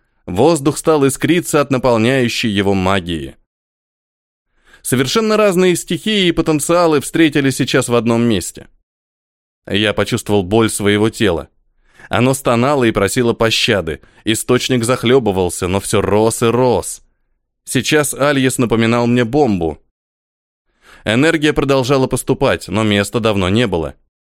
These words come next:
С руки Альеса сорвался луч тьмы толщиной со столб, настолько концентрированный и мощный, что расплескавшиеся вокруг остатки спалили всех в радиусе пары десятков метров.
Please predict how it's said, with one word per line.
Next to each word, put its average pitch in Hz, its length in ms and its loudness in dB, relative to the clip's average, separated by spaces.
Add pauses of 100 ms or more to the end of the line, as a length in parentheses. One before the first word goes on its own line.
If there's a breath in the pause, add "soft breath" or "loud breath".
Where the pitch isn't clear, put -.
(800)
С - 120 -6
руки 120 300 2
Альеса 117 560 0
сорвался 127 540 0
луч 135 320 0
тьмы 143 300 0
толщиной 131 540 0
со 113 140 -2
столб, 113 560 -2
настолько 170 540 -2
концентрированный 156 960 0
и - 20 2
мощный, 135 640 0 (260 soft breath)
что 214 220 2
расплескавшиеся 156 920 0
вокруг 131 300 0
остатки 143 560 0
спалили 196 480 0
всех - 380 -2
в 110 100 -2
радиусе 131 460 0
пары 127 280 0
десятков 113 520 -2
метров. - 600 -6